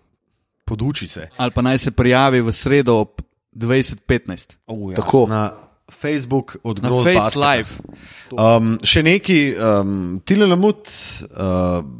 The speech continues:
Speaker 1: išče, išče številko tisoč, ne, tako da dajmo ga followat na,
Speaker 3: U, točno.
Speaker 1: na
Speaker 2: O, ja,
Speaker 1: Instagramu.
Speaker 2: ja, ja.
Speaker 1: Moram pa reči, da sem tudi jaz od zadnje epizode prejel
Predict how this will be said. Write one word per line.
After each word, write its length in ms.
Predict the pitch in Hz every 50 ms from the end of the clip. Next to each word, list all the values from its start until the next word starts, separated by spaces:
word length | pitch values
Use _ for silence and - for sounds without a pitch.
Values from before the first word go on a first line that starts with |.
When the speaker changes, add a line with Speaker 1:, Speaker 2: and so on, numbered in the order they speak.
| - - _ _ _ _
Speaker 1:
išče, 500 | - 165 170 190 - - - - - - - - _ _ _ _ _ _ _ _ - - _ _ _ -
išče 340 | 120 147 170 - - 156 135
številko 460 | - - 127 113 127 143 135 - 127
tisoč, 400 | - - 135 - - 87 - -
ne, 140 | 85 87 92
tako 180 | - - 107
da 120 | 104 104 101
dajmo 280 | 92 123 135 139 135
ga 100 | 113 110
followat 540 | 107 - 123 120 120 120 113 110 104 98 -
na, 120 | 104 101 123
Speaker 3:
U, 340 | 135 143 143 143 143 143
točno. 420 | - - 139 135 - - 131 113 107 -
Speaker 1:
na 220 | - 101 98 101 101
Speaker 2:
O, 40 | 98 120 131
ja, 80 | 135 131
Speaker 1:
Instagramu. 500 | 120 117 117 123 127 156 160 - 110 -
Speaker 2:
ja, 60 | 147
ja. 80 | - 101 - - - _
Speaker 1:
Moram 280 | - 165 233 262 247
pa 80 | 185 214
reči, 360 | 196 202 220 208 - - 139 143
da 180 | 143 160 160 165 165 160 160 160 156 156 151
sem 280 | 147 - - - 143 143
tudi 240 | 139 - 190 165 160
jaz 340 | 151 160 160 147 - - 139 -
od 200 | - 127 127 113
zadnje 400 | 117 143 143 156 156 151 139 135
epizode 540 | 127 110 131 117 113 139 147 147 135 131 120 113 - -
prejel 420 | - - 127 127 135 147 147 139